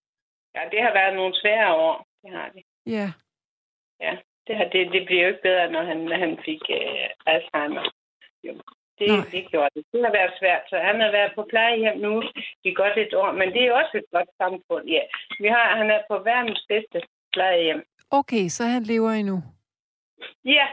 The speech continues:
Speaker 2: Ja.
Speaker 1: Ja, ja. Han er treoghalvfems.
Speaker 2: Hold da op.
Speaker 1: Men han er, han er jo frisk og rask. Han er jo slet ikke syg.
Speaker 2: Men hvad da I var yngre? Hvordan,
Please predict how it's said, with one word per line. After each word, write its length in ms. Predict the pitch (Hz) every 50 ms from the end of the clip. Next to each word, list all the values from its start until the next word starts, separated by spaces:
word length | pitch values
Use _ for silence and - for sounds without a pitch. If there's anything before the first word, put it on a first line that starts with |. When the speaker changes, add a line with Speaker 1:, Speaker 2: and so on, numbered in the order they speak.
| - - _ -
Speaker 2:
Ja. 200 | 226 220 202 202 - - _ _ _ _ -
Speaker 1:
Ja, 120 | 220 254 294 277 226
ja. 60 | 208 226 240 - _ -
Han 140 | 220 247 233
er 80 | 214 - -
treoghalvfems. 680 | 202 196 180 170 156 151 - - 190 196 - - - _ _ _ _ _ _ _ _ _ _ _ _ _ _ -
Speaker 2:
Hold 160 | 196 190 175 - - -
da 60 | 208 208 196
op. 60 | 180 - - - _ -
Speaker 1:
Men 260 | - 381 370 349 202
han 120 | 208 233
er, 160 | 247 214 185 208 254
han 100 | 285 285
er 40 | 254
jo 100 | 214 214 - -
frisk 220 | 214 233 - - - 160
og 60 | 151
rask. 240 | 156 185 214 208 -
Han 140 | - 208 226
er 40 | 226 175
jo 40 | - - -
slet 180 | 151 156 156
ikke 200 | 165 - - - -
syg. 120 | - 185 202 - - - - - - - 247 254
Speaker 2:
Men 120 | 262 247 233 180
hvad 140 | - 269 285
da 100 | - 381 381 349 285 262
I 60 | 226 -
var 140 | 214 196 196 - 220 233
yngre? 300 | 254 294 349 370 339 247 190 170 - - _ _ _ _ _ _ _ _ - - 190 -
Hvordan, 280 | 247 247 - 269 285